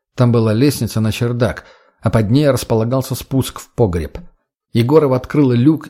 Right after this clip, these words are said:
и посветил фонарём. Тишина слегка присвистнул. В погребе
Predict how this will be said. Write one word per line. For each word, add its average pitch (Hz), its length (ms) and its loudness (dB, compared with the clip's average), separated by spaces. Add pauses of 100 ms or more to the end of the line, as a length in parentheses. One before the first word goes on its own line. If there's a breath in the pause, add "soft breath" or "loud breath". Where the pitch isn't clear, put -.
и 139 80 2
посветил 135 540 -4
фонарём. 120 600 -2 (600)
Тишина 131 400 -2
слегка 123 420 -4
присвистнул. 120 760 -4 (520)
В - 180 -20
погребе 120 540 0